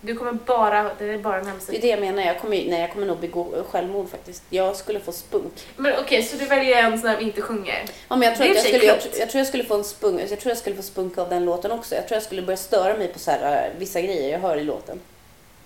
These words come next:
Speaker 2: Alltså efter ett tag.
Speaker 1: Ja.
Speaker 2: Tänk dig att du ska höra den varje dag,
Speaker 1: Jag
Speaker 2: flera
Speaker 1: tänker
Speaker 2: gånger
Speaker 1: så här
Speaker 2: om dagen.
Speaker 1: klassiskt med det här, den här, ähm, typ någon Mozart-låt, typ. Beethoven. Jag har någon av dem hu-, i mitt huvud nu.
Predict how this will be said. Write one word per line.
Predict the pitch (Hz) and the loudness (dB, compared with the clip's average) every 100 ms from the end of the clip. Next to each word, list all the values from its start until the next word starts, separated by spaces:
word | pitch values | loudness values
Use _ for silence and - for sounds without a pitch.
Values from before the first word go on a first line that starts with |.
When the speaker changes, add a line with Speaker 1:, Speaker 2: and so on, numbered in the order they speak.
| - - - - - | -20 -20 -20 -20 -10
Speaker 2:
Alltså | - 220 | -2 0
efter | 220 | 0
ett | 190 | 2
tag. | 233 202 | 4 4
Speaker 1:
Ja. | 220 | 2
Speaker 2:
Tänk | 277 | 2
dig | 254 | 2
att | - | -2
du | |
ska | - | 0
höra | 202 196 | 2 2
den | 196 | 2
varje | 196 175 165 | 2 2 0
dag, | 180 | 2
Speaker 1:
Jag | 165 | 2
Speaker 2:
flera | 165 180 | 2 2
Speaker 1:
tänker | 180 | 4
Speaker 2:
gånger | 175 | 2
Speaker 1:
så | - | 2
här | 269 | 2
Speaker 2:
om | |
dagen. | - | 2
Speaker 1:
klassiskt | - - | 0 -2
med | 254 | -2
det | |
här, | 226 202 196 220 | 0 0 -2 -6
den | 240 | -6
här, | 220 214 202 202 | -2 0 0 -2
ähm, | 196 202 | -6 -10
typ | - 214 | -12 -6
någon | 220 220 | -4 -2
Mozart-låt, | 247 226 - 214 254 254 - - - | -2 -4 -4 -6 -2 -2 -2 -12 -10
typ. | - - - - | -10 -10 -20 -20
Beethoven. | - 233 240 233 190 180 202 - - - | -10 -8 -6 -6 -8 -10 -16 -20 -20 -18
Jag | - | -6
har | 269 277 | -2 0
någon | 247 | 0
av | 233 | 0
dem | 220 220 | -2 -2
hu-, | 233 220 | -6 -6
i | 226 | -4
mitt | 214 240 | -4 -4
huvud | 233 240 | -6 -6
nu. | 160 | -6